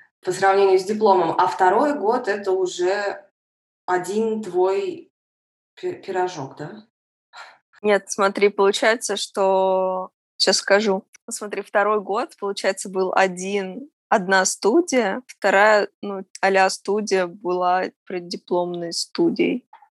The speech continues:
Speaker 2: Я бы так это сказала.
Speaker 1: Ага.
Speaker 2: Просто ещё был момент такой, то, что когда началась пандемия, мы месяц ничего не делали. Ну, точнее, не то, что ничего не делали, это мы ничего не делали, а они там в универе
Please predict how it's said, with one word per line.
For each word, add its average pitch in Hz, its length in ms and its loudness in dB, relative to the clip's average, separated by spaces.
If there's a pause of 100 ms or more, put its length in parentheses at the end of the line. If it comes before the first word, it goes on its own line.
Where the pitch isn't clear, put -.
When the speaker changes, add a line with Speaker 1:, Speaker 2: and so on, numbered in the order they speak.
(360)
Speaker 2:
Я 196 100 0
бы 233 120 0
так - 240 -2
это - 80 -20
сказала. 180 560 -2 (480)
Speaker 1:
Ага. 180 400 -10
Speaker 2:
Просто 226 560 2 (840)
ещё 208 420 2
был 202 240 4
момент 196 400 0 (120)
такой, 220 400 0
то, 202 200 -2
что - 260 -6
когда 202 400 0
началась 202 360 -4
пандемия, 208 720 -6
мы 220 200 -4
месяц 202 440 -6 (1000)
ничего 196 340 0
не 196 180 0
делали. 269 520 2 (100)
Ну, 269 80 2
точнее, 247 240 2
не 220 100 -2
то, 254 120 2
что - 160 -4
ничего 220 280 -4
не 196 100 -4
делали, 190 280 2
это 208 140 -2
мы 214 140 -2
ничего 185 280 -8
не 180 100 -8
делали, 240 340 2
а 180 80 4
они 196 180 -4
там 202 260 -6
в 185 60 -20
универе 190 460 -4